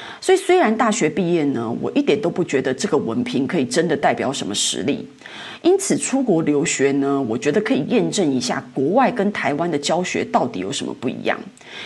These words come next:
因此出国呢，后来回来以后拿了国外研究所文凭的我呢，也顺利的帮助我回国进入外商公司。那因此我觉得呢，其实你可以不要大学毕业，尤其是现代，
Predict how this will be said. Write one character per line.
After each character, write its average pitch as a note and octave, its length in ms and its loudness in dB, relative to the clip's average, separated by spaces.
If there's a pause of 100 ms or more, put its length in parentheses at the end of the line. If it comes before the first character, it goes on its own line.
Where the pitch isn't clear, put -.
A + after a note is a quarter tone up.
(140)
因 F#4 140 4
此 D#3 220 -2
出 C4 320 0
国 D3 280 2
呢， C#3+ 300 2 (220)
后 C#4 140 4
来 D#3+ 120 6
回 D3 220 0
来 C3+ 120 2
以 C#3 140 -2
后 E3 200 2
拿 C#3 200 0
了 C#3+ 100 0
国 C3+ 240 0
外 G3 200 2
研 C3 240 0
究 F#3+ 180 2
所 F#2+ 220 -4
文 G#2 240 -2
凭 - 200 -2
的 B2 80 0
我 E2+ 260 -2
呢， D2 220 -4 (300)
也 A#2+ 160 0
顺 G3 400 2
利 F#3+ 140 2
的 C#3+ 80 0
帮 D3+ 260 -2
助 D#3 220 -2
我 F2+ 180 -4 (140)
回 C#3 180 0
国 C3 240 0
进 D3 220 0
入 D3 160 -2
外 B2 120 2
商 A2 220 -4
公 F#2 220 -6
司。 - 220 -10 (920)
那 G4+ 120 6
因 G4+ 140 6
此 - 160 0
我 B2+ 160 4
觉 C3 200 0
得 C3 180 0
呢， G2 300 -2
其 - 160 0
实 D4 260 2 (240)
你 D3+ 120 0
可 G#3+ 120 2
以 A#3+ 60 8
不 G#3+ 100 0
要 D3 120 4
大 C#3 160 0
学 - 160 -4
毕 A#2 140 -4
业， D2+ 260 -4 (160)
尤 E3+ 160 2
其 E3+ 160 0
是 F3+ 120 0
现 D3+ 280 0
代， - 260 -2